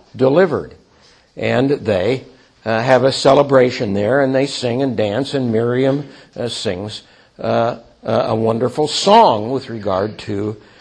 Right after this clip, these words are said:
uh, the deliverance that God has given them. And, uh, one of the things I want to talk about is the difference between these, uh, celebrations that take place in the Old Testament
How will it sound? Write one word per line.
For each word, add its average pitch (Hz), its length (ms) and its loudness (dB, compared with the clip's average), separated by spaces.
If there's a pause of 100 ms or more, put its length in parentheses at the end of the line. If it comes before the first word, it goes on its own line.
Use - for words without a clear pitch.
(180)
uh, 107 180 -2
the 117 140 0
deliverance 139 760 4
that 110 220 -6
God 90 420 -4 (680)
has 120 280 -2
given 147 380 6
them. 90 220 -6 (1900)
And, 120 500 2 (400)
uh, 123 180 0
one 156 200 6
of 190 80 6
the 175 80 2
things 175 300 2
I 165 100 6
want 156 280 4
to - 60 -12
talk 196 260 4
about 117 400 2
is 104 240 -6
the 110 100 2
difference 156 460 2
between 135 600 -2
these, 202 580 2 (500)
uh, 123 200 0
celebrations 143 1300 2 (580)
that 123 220 0
take 127 260 2
place 104 380 -2
in 104 100 -2
the 101 100 -2
Old 101 220 -4
Testament 90 680 -10